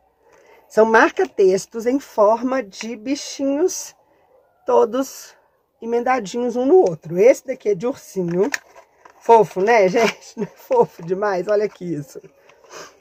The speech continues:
Calma que tem mais fofura por aqui. Esse daqui é de polvo, olha. <coughs> Polvo de óculos. Vamos ver, tem mais, tem bem mais.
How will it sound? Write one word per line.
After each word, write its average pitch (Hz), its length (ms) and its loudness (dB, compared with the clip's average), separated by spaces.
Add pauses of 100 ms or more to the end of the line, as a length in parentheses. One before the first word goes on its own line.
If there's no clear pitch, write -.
(120)
Calma 175 340 0
que - 80 -12
tem 226 100 -2
mais 220 300 0
fofura - 400 -4
por - 140 -4
aqui. - 260 -6 (420)
Esse 262 360 4
daqui 160 480 -8 (640)
é 160 140 0
de 196 420 -2 (840)
polvo, 196 760 4
olha. 170 440 -4 (460)
<coughs> - 840 0 (500)
Polvo 247 420 0 (220)
de 170 140 -2
óculos. 269 720 0 (1600)
Vamos 156 200 -8
ver, 214 300 2
tem 143 140 -14
mais, 180 600 -4
tem 147 180 -12
bem 156 200 -8
mais. - 580 -10